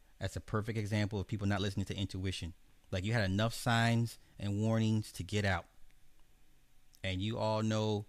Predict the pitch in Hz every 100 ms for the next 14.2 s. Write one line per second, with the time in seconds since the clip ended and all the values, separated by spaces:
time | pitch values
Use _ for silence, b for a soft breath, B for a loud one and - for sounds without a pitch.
0 | - 90 92 110 - - 113 107 120 107
1 | 107 101 95 B - 101 92 80 101 90
2 | 87 - 101 95 87 - b b - -
3 | - 107 107 - - b b b b -
4 | - _ 98 98 101 - - - 117 -
5 | 110 107 104 101 - b - 90 107 104
6 | - 107 92 107 101 - - - - -
7 | - - _ _ _ _ - _ - 107
8 | 101 104 98 113 101 95 - 101 87 -
9 | b - - - - 95 98 104 - -
10 | 104 - - 98 98 87 - - - -
11 | - 101 110 101 107 107 110 113 107 107
12 | 107 101 - - - - 127 110 90 87
13 | - - - - 98 107 104 107 95 90
14 | - -